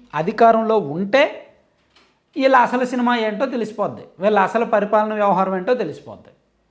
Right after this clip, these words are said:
So, అది ఒక రకంగా వైసీపీకి లాభం. వచ్చే ఎన్నికల నాటికి ప్రచారాస్త్రాలుగా చేసుకోవడానికి, కూటమిని ఇరుకున పెట్టడానికి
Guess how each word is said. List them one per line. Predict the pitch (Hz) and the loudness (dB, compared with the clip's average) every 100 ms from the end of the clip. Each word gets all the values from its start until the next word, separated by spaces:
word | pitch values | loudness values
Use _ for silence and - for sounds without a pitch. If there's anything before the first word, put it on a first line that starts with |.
| _ _ _ _ _ _ _ _ _ - | _ _ _ _ _ _ _ _ _ -6
So, | 254 | -2
అది | 165 202 269 | 0 2 2
ఒక | 262 226 | 2 2
రకంగా | 214 214 254 254 | 2 0 4 6
వైసీపీకి | 233 202 233 262 226 | 6 2 -2 -2 2
లాభం. | 208 196 160 - - _ 156 | 4 2 -2 -8 -20 _ -4
వచ్చే | 190 196 254 | -2 4 4
ఎన్నికల | 214 214 233 | 4 -2 -6
నాటికి | 233 226 214 254 | -4 -4 -4 -6
ప్రచారాస్త్రాలుగా | - 196 196 240 240 220 - 220 208 202 240 262 - _ _ _ _ _ 220 | -4 -2 2 4 4 2 0 -2 -2 -2 -4 -6 -14 _ _ _ _ _ -2
చేసుకోవడానికి, | 220 - 226 220 214 208 247 262 | -2 0 2 4 2 -2 -8 -6
కూటమిని | 202 226 226 233 | -2 0 0 -2
ఇరుకున | 196 185 254 | -2 -2 -2
పెట్టడానికి | 214 208 214 208 202 202 262 - | -2 -2 0 0 -2 -6 -10 -12